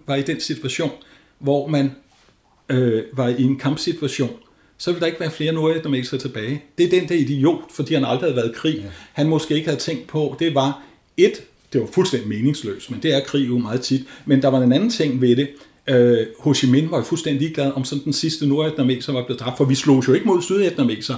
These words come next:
Speaker 1: Det hed det så, da vi kom hjem, at vi slog kvinder og børn ihjel.
Speaker 2: Ja.
Speaker 1: Så man siger, "Hvem forsynede de kvinder og børn med våben?" Ikke?
Speaker 2: Ja.
Speaker 1: Det var sådan en helt anden ting. Øh, men det, der var ved det,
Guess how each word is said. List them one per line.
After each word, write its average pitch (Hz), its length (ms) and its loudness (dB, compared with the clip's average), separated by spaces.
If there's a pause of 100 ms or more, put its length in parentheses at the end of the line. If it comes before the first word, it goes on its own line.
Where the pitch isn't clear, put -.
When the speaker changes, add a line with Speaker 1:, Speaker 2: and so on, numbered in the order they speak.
(300)
Speaker 1:
Det 165 80 10
hed 165 160 10
det 156 120 -4
så, 131 140 2
da 117 60 -2
vi 117 120 -4
kom 110 220 -6
hjem, 107 180 -6
at 120 100 -6
vi 143 60 0
slog 135 280 2
kvinder 131 260 4
og - 120 0
børn 123 260 -2
ihjel. 113 280 0
Speaker 2:
Ja. - 60 -12 (120)
Speaker 1:
Så - 100 -6
man 117 120 0
siger, 117 180 0
"Hvem 120 260 0
forsynede 131 480 -2
de 120 100 -6
kvinder 123 260 -2
og 113 80 -2
børn 101 240 -8
med 104 80 -8
våben?" 120 380 -2
Ikke? 139 220 -4
Speaker 2:
Ja. 95 60 -12
Speaker 1:
Det 92 200 -10
var 143 80 2
sådan 143 200 2
en 147 40 0
helt 131 140 0
anden 127 140 0
ting. 131 200 -6 (400)
Øh, 131 120 -2
men 131 240 4 (160)
det, 180 100 6
der 240 120 4
var 139 200 2
ved 135 160 4
det, 175 80 -4